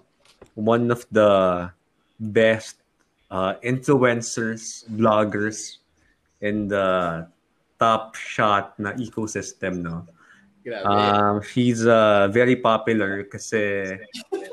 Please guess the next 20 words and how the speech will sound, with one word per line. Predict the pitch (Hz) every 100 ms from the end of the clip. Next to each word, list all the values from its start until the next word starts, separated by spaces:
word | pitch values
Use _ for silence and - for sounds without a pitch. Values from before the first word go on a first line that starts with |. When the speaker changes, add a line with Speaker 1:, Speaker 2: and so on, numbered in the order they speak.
| -
Speaker 1:
yung | 120 123
content | 143 123 - 123 107
niya | 117 117
is | 107
very | 107 113 113 110
helpful, | 107 101 - 110 98
no? | 90 85 82 - - _ _ _ _
For | - - 107 107
mga | 104 107 104 101 92 90 87 85 85
new | 98 120 123
members. | 110 101 92 90 85 - - - - _ _ _ _
Like, | 104 104
she | - 120
teaches | - 117 113 - 117 104 113
yung | 104
mga | 95 87
best | 98 92 -
practices, | 104 98 - 113 - 110 107 110 - - - _ _ _
like | 104 101
how, | 107 104 -